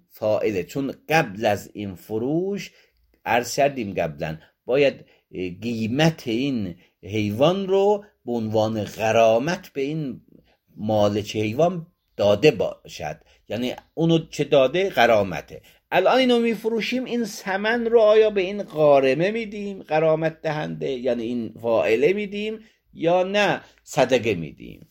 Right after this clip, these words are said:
«و فی الصدقة به»، بهی رو مرحوم شهید ثانی برمیگردونه به ثمن، اما ثمن در قبل نبوده. میگه این ثمن از تباع ف-، فهمیده می‌شه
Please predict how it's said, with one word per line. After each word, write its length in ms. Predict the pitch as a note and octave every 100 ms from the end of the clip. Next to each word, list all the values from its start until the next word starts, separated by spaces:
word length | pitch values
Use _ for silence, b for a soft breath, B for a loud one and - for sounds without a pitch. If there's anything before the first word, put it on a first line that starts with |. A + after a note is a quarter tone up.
| _ _ _ _ _ _ _ _ A#2
«و 100 | C3+
فی 160 | -
الصدقة 840 | D3 - D3 C#3+ D3 C3 C#3+ - D#3+
به»، 340 | F3 A#2 - _ _ _ b b b b _ _ _
بهی 680 | G#2+ C#3 A3 A3 G3 A3 A3
رو 440 | A3 A3 G#3+ G#3
مرحوم 360 | G3 D#3 C#3+ E3+
شهید 360 | D#3+ C#3 C3 C3+
ثانی 400 | - B2+ D3 E3
برمیگردونه 720 | D3 D#3 D#3 D3+ C#3+ D3 D3+
به 120 | D3+
ثمن، 600 | D3+ - F#2+ G2 D#2+ G#1+ _ _ _ _ _ _
اما 220 | C#3+ F#3+ G#3
ثمن 600 | - - C3+ D3 F#3+ G3+
در 180 | F#3
قبل 400 | D#3+ - F3 E3+
نبوده. 680 | E3 E3+ F3+ C3+ G2 E2+ D#2+ - B B B
میگه 180 | F#3+ G#3+
این 200 | G3+ A#3+
ثمن 560 | A#3+ - F#3+ G#3 A3+ A3+
از 220 | A3 G#3 _
تباع 680 | - F3 E3 F3 E3 D3+ F#3+
ف-، 460 | D#3+ - _ _
فهمیده 480 | - G2+ G#2 F#2+ F#2+
می‌شه 460 | F#2 E2+ - D#2+